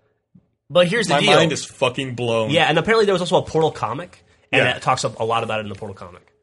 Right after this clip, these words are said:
Speaker 3: that came out between one and two.
Speaker 1: But if you don't know her name, you wouldn't know that. But you do find, I mean,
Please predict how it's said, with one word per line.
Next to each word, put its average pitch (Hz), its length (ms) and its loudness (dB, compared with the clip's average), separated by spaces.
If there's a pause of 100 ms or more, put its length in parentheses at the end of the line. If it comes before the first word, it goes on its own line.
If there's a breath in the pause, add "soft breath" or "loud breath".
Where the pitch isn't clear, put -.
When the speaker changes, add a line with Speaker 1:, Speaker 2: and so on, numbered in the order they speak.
(140)
Speaker 3:
that 113 80 -10
came 113 140 -6
out 98 100 -8
between 104 360 -10
one 95 140 -10
and 92 80 -14
two. 80 180 -18 (280)
Speaker 1:
But 190 120 4
if 170 100 -2
you 196 80 0
don't 226 220 4
know 220 140 2
her 170 160 0
name, 180 340 0
you 156 120 -2
wouldn't 151 240 -2
know 151 240 2
that. 92 280 -4
But 156 120 0
you 185 80 0
do 202 140 0 (100)
find, 175 320 0
I 147 60 0
mean, 147 300 -4